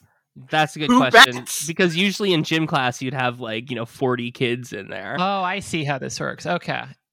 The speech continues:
Speaker 2: I think you would need to expand the rosters, I think. Like, yeah, I think your lineup has to be <laughs> more than nine players then, which means that you wouldn't have as many. I mean, either you put more people in the field or less people in the field, but if you put more people in the
Speaker 1: Well,
Speaker 2: field,
Speaker 1: I,
Speaker 2: then they're
Speaker 1: I,
Speaker 2: never running.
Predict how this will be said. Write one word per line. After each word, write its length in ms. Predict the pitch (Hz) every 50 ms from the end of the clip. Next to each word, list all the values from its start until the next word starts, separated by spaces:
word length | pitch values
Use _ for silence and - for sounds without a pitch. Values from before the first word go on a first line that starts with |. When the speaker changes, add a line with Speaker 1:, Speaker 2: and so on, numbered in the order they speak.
| _ -
Speaker 2:
I 60 | 156 151
think 200 | 156 208 196 -
you 80 | 277 247
would 60 | 185
need 240 | 151 156 165 170 147
to 180 | - - 156 135
expand 460 | 123 - - - 139 127 127 131 127
the 60 | 117
rosters, 720 | 107 101 95 104 117 117 - - - 85 78 80 131 -
I 100 | 120 117
think. 300 | 117 - 113 113 117 117
Like, 220 | 120 117 117 117 -
yeah, 120 | 131 120 113
I 60 | 117
think 160 | 123 143 147
your 100 | 165 151
lineup 400 | 131 117 107 127 139 139 127 117
has 240 | - 123 113 143 156
to 80 | - -
be 180 | 185 190 - -
<laughs> 40 | -
more 240 | 185 - - 226 226 - -
than 140 | 196 226 - -
nine 360 | - 160 170 208 240 262 285
players 480 | - - - 165 208 254 262 226 185 -
then, 260 | - 143 131 127 139 - - - - - 143
which 200 | 196 175 - 185
means 280 | 202 214 220 214 190
that 100 | - 196
you 120 | 170 160 160
wouldn't 300 | 160 170 170 170 175 170
have 420 | 165 160 151 147 139 139 139 165 - -
as 220 | 139 139 135 135
many. 540 | 143 147 147 139 139 135 131 131 131 120 - _ _ _ _ -
I 60 | 143
mean, 180 | 147 151 147 143
either 300 | 143 131 156 156 170 156
you 120 | 143 135
put 200 | 127 - 175 -
more 180 | 143 139 143 139
people 300 | - - 147 147 - 139
in 80 | 117 120
the 40 |
field 360 | 117 - - 143 151 131 117 113
or 80 | 113
less 200 | 110 110 123 123
people 300 | - - 120 - - 104
in 60 | -
the 20 | 123
field, 180 | - 127 127
but 80 | - 185
if 80 | 196 -
you 60 | 240
put 60 | 226
more 160 | 170 151 175 196
people 240 | - 151 139 135
in 60 | 131 131
the 80 | - -
Speaker 1:
Well, 120 | - - 208
Speaker 2:
field, 40 | 208
Speaker 1:
I, 20 | 143
Speaker 2:
then 40 | 147
they're 200 | 151 143 - -
Speaker 1:
I, 40 |
Speaker 2:
never 180 | 147 143 170 151
running. 380 | 143 139 135 131 123 135 180